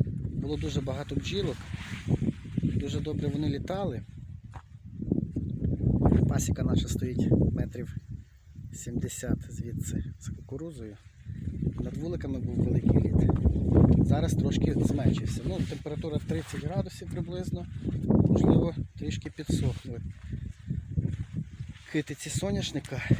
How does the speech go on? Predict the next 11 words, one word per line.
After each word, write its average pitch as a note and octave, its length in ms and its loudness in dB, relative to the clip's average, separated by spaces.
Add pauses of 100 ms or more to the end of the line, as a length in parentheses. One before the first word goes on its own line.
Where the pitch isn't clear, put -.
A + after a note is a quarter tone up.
(380)
і - 120 -2
це D#3 300 -6 (120)
зумовило - 460 0 (840)
зменшення D3+ 500 -4
активності C#3 540 -6
бджілок. - 340 -8 (280)
Взагалі C#3 380 -4
по D3 280 -6 (200)
літературі C#3 640 -8
говорять, C#3 400 0
що C3+ 280 -6